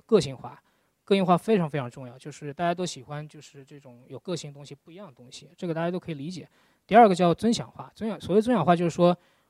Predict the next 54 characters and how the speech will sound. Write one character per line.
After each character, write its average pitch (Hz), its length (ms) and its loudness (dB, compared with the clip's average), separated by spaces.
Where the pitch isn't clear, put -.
我 139 140 -2
来 147 180 0
使 170 200 -4
用 175 120 -6
这 190 80 -6
个 175 60 -4
东 175 140 -6
西 156 80 -10
的 143 80 -10
时 151 120 -14
候， 160 60 -8
我 143 120 -12
能 143 100 -16
感 135 140 -16
受 180 100 -14
到 165 120 -4
这 185 120 -10
个 165 80 -8
东 175 160 -10
西 151 160 -12
专 190 180 -14
门 185 100 -12
是 208 100 -14
为 170 120 -12
我 139 120 -16
准 127 160 -20
备 127 140 -20
的， - 640 -20
啊， 131 140 -12
这 254 120 -2
个 190 80 -2
也 143 40 -4
特 - 120 -10
别 127 100 -12
重 123 180 -20
要。 - 80 -20
就 - 120 -14
是 156 60 -10
大 170 100 -4
家 175 140 2
就 165 140 -8
会 170 100 -8
觉 156 100 -16
得 165 80 -8
说 175 180 -10
这 165 120 -12
个 170 80 -12
事 160 140 -12
情， 151 160 -12
哎， 147 80 -14
不 165 140 -8
是 190 60 -2
大 185 120 0
家 175 140 -2